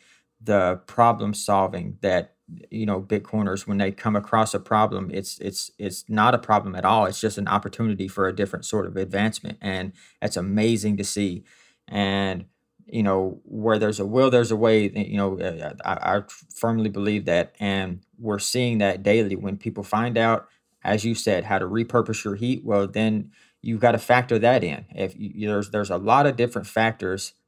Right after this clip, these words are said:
and it's such a personalized thing. That's why I used to get so aggravated when people say, "Hey, so is it profitable m-, to mine Bitcoin?" Well, that's, it's,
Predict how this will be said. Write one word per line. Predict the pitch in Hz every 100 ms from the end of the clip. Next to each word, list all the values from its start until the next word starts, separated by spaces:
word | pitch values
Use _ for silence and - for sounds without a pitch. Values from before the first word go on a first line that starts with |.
| _
and | - 104
it's | 107
such | - - 127 110
a |
personalized | - 123 120 117 110 104 104 104 -
thing. | 110 92 90 _ _ _ 110
That's | -
why | 120
I | 110
used | 113 -
to | 107
get | 98
so | 117 101
aggravated | 113 151 117 101 104 101
when | 101
people | 110 104
say, | - 104 95 92 _ _ _ _
"Hey, | 135 131
so | - 123 113
is | - 135
it | 143 -
profitable | 135 131 120 120
m-, | 117 113 -
to | 113
mine | 110 107 104
Bitcoin?" | 117 - 90 104 - _ _ _ -
Well, | 120 113
that's, | 135 160 - - - - - _ -
it's, | 127 107 - 139